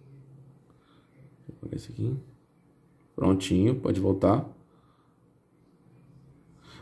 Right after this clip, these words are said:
Ele vai vir zipado, certo? Então, o que você vai tá fazendo? Você vai ter que abaixar um aplicativo na Play Store.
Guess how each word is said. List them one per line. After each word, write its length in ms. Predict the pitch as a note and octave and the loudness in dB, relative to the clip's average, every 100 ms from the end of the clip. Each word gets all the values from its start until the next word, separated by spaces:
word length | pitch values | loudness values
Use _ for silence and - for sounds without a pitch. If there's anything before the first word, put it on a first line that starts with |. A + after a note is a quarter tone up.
| - | 6
Ele 180 | D3+ F3+ | 10 12
vai 120 | F#3+ | 10
vir 140 | F#3 F#3+ | 6 4
zipado, 640 | A3 - D#3 A2 F#2 G2 | 4 8 8 8 4 -4
certo? 400 | - A#2+ E3 - - _ _ | 4 6 4 0 -16 _ _
Então, 120 | - | 0
o 40 | E3 | 2
que 60 | |
você 140 | F#3 F#3 | 4 4
vai 80 | E3+ | 4
tá 100 | F3 | 4
fazendo? 380 | E3 C3+ A#2 | 4 6 4
Você 180 | A2+ A#2+ | 4 4
vai 120 | C#3 | 4
ter 120 | C#3 C#3+ | 4 4
que 60 | |
abaixar 580 | C#3+ C#3 C3+ C3+ C#3+ - - - - | 6 6 4 4 2 0 -12 -18 -4
um 140 | C3 | 0
aplicativo 500 | C#3 D3 C#3+ C#3 C3+ | 2 4 4 4 2
na 100 | C#3 | 2
Play 160 | C#3 D3+ | 4 4
Store. 480 | D3+ A#2+ G#2 F2 | 6 6 6 4